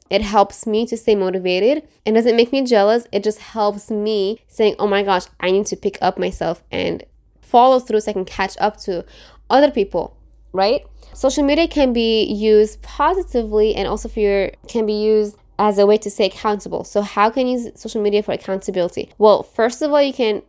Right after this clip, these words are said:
follow the proper accounts that are giving you positive feed,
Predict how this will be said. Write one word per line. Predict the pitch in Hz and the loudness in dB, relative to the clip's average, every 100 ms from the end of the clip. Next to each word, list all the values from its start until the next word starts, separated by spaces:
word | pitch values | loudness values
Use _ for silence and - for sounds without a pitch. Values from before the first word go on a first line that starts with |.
| _ | _
follow | - - 196 208 233 - | -8 2 2 4 0 -2
the | 208 | -8
proper | - 190 196 | -4 -4 -2
accounts | 220 - 180 190 208 - | -6 -6 -4 -2 -4 -4
that | 190 | -2
are | 180 185 | -2 0
giving | 196 202 | 0 0
you | 202 190 | 0 -2
positive | - - 185 208 208 247 269 285 _ _ | -4 -2 0 -2 0 2 2 -2 _ _
feed, | _ - 233 208 247 | _ -4 0 2 0